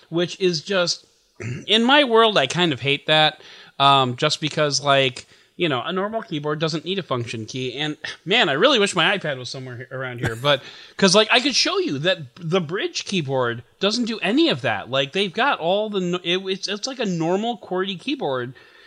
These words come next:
that, like, I could pound out, you know, a ten thousand word, a script on it if I needed to. I've done that. Like, I've literally done that in the past with, with this show. I've written, like,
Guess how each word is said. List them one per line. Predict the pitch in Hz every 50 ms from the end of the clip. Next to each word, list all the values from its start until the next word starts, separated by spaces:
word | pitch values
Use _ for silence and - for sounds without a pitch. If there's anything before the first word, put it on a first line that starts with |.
| - _ -
that, | 135 135 165 170 170 165
like, | 170 175 170 170 160 -
I | 160 190 247
could | - 285 214 -
pound | 185 208 208 202 196 202
out, | 208 214 214 190 - _ _ _ _ _ _ _ _ _ _ _ _ _ -
you | 262 262
know, | 208 156 143
a | 139
ten | - - 190 190 202 202
thousand | 208 196 196 196 180 196 190 185
word, | 190 196 196 180 175 175 160 151 - _ - -
a | 175 160
script | - - - - - - - 160
on | 135 131 120
it | 113 120
if | 117 -
I | 131 127
needed | 127 170 247 320 - 143 123
to. | - 127 117 120
I've | 170 208 180 135 127
done | 165 220 339 381 294
that. | 165 101 87 82 - - - 143
Like, | 165 170 170 175
I've | 180 202 190 156
literally | 147 180 262 320 262 190 160 151 151 156
done | 180 208 294 269
that | 175 127 110
in | 107
the | 113 110
past | - 135 123 110 110 107
with, | 113 139 139 127 -
with | 160 160 160 151 -
this | 175 175 170
show. | - - - 226 277 226 135 104 101 101 - - - - -
I've | - 156 156 147
written, | 160 185 196 185 175 175
like, | 170 165 165 160 160 156